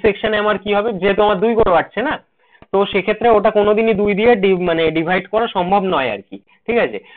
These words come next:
তো সেক্ষেত্রে এটা কি হবে, এটা originally একটা infinity loop, but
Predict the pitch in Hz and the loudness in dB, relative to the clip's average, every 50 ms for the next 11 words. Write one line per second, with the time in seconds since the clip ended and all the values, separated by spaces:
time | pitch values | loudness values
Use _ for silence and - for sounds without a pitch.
0 | - _ - 196 190 185 196 190 190 220 208 - 233 214 208 220 208 214 220 226 | -20 _ -6 -6 -4 -2 -2 -2 -2 -2 0 2 0 2 2 0 0 0 0 0
1 | 226 226 180 156 185 - - _ - 127 120 127 127 127 143 147 156 190 202 202 | 0 0 -4 -4 -8 -8 -10 _ -4 -2 0 0 0 0 -2 -2 -2 0 0 2
2 | 208 214 208 202 220 220 208 214 214 202 247 240 233 214 196 165 156 185 240 - | 2 0 0 2 0 0 0 0 0 0 0 0 0 0 -2 -2 -2 -2 -4 -4
3 | _ - - - - - 147 | _ -20 -20 -14 -4 -2 -2